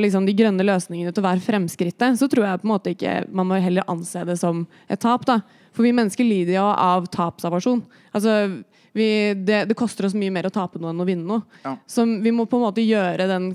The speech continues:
Speaker 1: klima, em, klimaløsningen, den som er den grønne løsningen, til den mest sexy, og da tror jeg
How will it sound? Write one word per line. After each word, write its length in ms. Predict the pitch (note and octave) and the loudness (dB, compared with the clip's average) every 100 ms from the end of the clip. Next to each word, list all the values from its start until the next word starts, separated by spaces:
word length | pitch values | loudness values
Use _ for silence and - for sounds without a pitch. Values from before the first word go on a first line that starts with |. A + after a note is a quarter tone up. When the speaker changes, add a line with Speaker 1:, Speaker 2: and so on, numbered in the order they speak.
| - | -6
Speaker 1:
klima, 460 | G#3+ F#3 E3+ E3+ E3+ E3+ E3+ E3+ - - _ _ _ - | -4 -4 -4 -4 -2 -2 -2 -4 -10 -16 _ _ _ -4
em, 260 | F3+ F3+ F#3 | -2 0 -2
klimaløsningen, 720 | A3 F#3+ F3+ F3 F3 G#3 A3+ G#3+ | 0 2 2 0 0 0 0 2
den 220 | G3 F3+ | 0 -2
som 160 | F#3+ F#3+ | -2 -2
er 80 | |
den 80 | G3 | 0
grønne 260 | G3+ F3+ F3+ | -2 -2 -2
løsningen, 380 | E3+ E3+ E3+ E3+ | -2 -4 -6 -2
til 100 | F3+ | -2
den 140 | F3+ | -2
mest 160 | E3+ - | -4 -8
sexy, 320 | - - A#3+ | -8 -4 -2
og 220 | G3+ F3 | -2 0
da 140 | G#3+ C#4+ | 0 0
tror 160 | G#3+ | -2
jeg 240 | F#3 F#3 | -4 -4